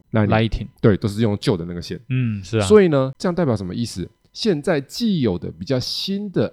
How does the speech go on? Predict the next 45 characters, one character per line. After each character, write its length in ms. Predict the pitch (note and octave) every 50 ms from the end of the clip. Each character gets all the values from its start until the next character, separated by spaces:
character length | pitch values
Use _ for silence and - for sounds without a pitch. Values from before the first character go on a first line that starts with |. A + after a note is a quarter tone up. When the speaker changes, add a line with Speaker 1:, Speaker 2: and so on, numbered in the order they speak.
| _ - -
Speaker 1:
iPad 420 | C3+ B2+ B2+ B2 - - B2+ G#2
或 220 | - - B2 A#2+
是 180 | A#2 - B2 -
苹 400 | - - - - - E2+ G#2+ C3+
果 260 | C3 - G2+ F2 - _
MacBook 500 | - A#2 A#2+ A#2+ - - G#2 - - -
的 80 | - F#2+ F#2+
用 260 | G#2+ B2 A2+ F2 E2+
户， 260 | - - A#2+ F2+ D#2+ -
它 120 | G#2 G#2
是 140 | A2 - -
不 100 | A2 F2+
是 300 | - - - G#2 F2+ - -
有 180 | - E2+ - - - -
Type 200 | - A#2 F2 D#2
C 200 | - - G#2+ -
的 80 | - -
头？ 240 | - - - - - _ _ _
Speaker 2:
嗯， 400 | - D#3 C3+ B2 A2 G2+ G2 F#2+ F#2+
对。 240 | A2 G2+ F#2 F#2 F2+
Speaker 1:
对 120 | - G2+
吗？ 180 | F2 E2+ D#2+ D#2+ _ _ _ _
Speaker 2:
有。 280 | - G2 F#2 F#2+ G2+ A#2 B2 - _
Speaker 1:
现 260 | - - G3 D#3+ D#3
在 180 | - F#3 E3 C#3
如 180 | A#2 B2 C#3+
果 320 | D3 - C3 G2 F2 E2 - _ _ _ _ _ -
新 260 | - - G#3 A3 G3+
的 100 | C#3 - -
iPhone 460 | C3 C3 C3+ C3+ - D3 B2 G2+ E2 - _ _
换 520 | _ - - - G3 G3 F#3+ F3+ D3 B2
成 360 | - - - F#2 F2 F2 F2 E2+
Type 260 | - - C3 A2 E2+ F#2
C， 380 | - - - F#2+ F2 E2 - - _ _ _ _ _ _ _ _ _ _ _ -
它 180 | - B2 A#2 A2
会 240 | - B2 G2+ F#2+
增 300 | - - - G2+ F2+ F2+
加 200 | F2+ G#2 F2+ E2+
这 140 | E2+ - F#2
些 180 | - - F#2 E2+
用 220 | E2 F2+ F2+ E2+
户 220 | E2 - - F2 D#2+
想 180 | - E2 D#2+
要 160 | D#2 D2+ D2
换 340 | - - - - A#2+ F#2 E2